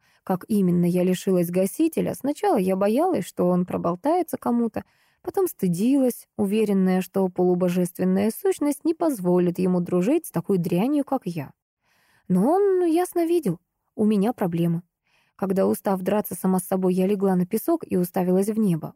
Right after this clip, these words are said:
он прыгнул мне на грудь, наклонился и вкрадчиво велел: «Исповедуйся,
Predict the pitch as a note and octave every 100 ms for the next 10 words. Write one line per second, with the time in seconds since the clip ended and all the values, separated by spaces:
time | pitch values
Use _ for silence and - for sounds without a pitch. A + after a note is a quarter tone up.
0 | - G3+ G3 G#3+ F#3+ F#3+ F#3 F#3+ G3 F#3
1 | F3+ F3+ D#4+ - E3 E3+ F3 A#3+ F4 -
2 | D#3+ - F#3 F3+ - F#3 F#3 G3 E3 F3
3 | _ _ _ _ _ _ - F#3+ G3 -
4 | - A3 C4+ D4+ G#3 F#3 A#3 D4 - -
5 | F4